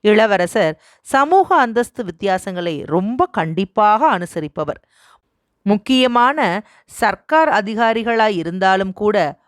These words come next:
அவர்களை தம்முடன் சாப்பாட்டிற்கு அழைப்பது ரொம்ப அபூர்வம். அப்படியிருந்தும் எதிர்பாராத விதமாக மைக்கேல் இவானாவிச்சை அழைத்திருந்தார். அந்த இவானாவிச்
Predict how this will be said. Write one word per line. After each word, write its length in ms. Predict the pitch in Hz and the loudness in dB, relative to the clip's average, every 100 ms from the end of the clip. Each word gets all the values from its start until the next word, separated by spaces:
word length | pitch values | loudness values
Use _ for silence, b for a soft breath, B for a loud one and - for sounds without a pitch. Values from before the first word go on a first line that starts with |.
| _ | _
அவர்களை 560 | 160 240 269 269 226 175 - | 0 2 0 0 -2 -4 -2
தம்முடன் 460 | 226 220 196 190 | -2 -2 -4 -8
சாப்பாட்டிற்கு 760 | 185 190 226 330 330 269 - 214 | -2 -2 0 0 -2 -6 -6 -4
அழைப்பது 560 | - 180 180 - 165 156 - | -2 -2 -2 -4 -6 -6 -4
ரொம்ப 360 | 151 160 175 262 | -6 -4 -2 0
அபூர்வம். 500 | 190 147 165 143 - _ _ _ - | 0 -2 -6 -8 -12 _ _ _ -2
அப்படியிருந்தும் 960 | 175 - - 392 294 208 170 160 170 - | -2 -2 -4 -2 0 -2 -4 -6 -8 -8
எதிர்பாராத 800 | 175 202 214 226 240 269 311 | -4 -2 2 2 2 2 0
விதமாக 540 | 277 202 190 180 196 160 - b b b _ _ _ | -4 -6 -4 -4 -2 -4 -6 b b b _ _ _
மைக்கேல் 640 | 208 220 254 339 381 339 226 | -4 0 0 -2 -4 -4 -2
இவானாவிச்சை 680 | 196 196 185 160 - 214 156 139 - _ _ - | 0 0 -2 -4 -4 -4 -4 -10 -18 _ _ -2
அழைத்திருந்தார். 760 | 202 175 - 151 156 160 160 - _ _ _ _ _ _ _ _ _ _ - | 0 0 -2 -8 -6 -4 -6 -8 _ _ _ _ _ _ _ _ _ _ -6
அந்த 280 | 196 190 165 | -4 0 0
இவானாவிச் 840 | 165 151 175 190 180 202 185 | 0 0 0 0 0 0 0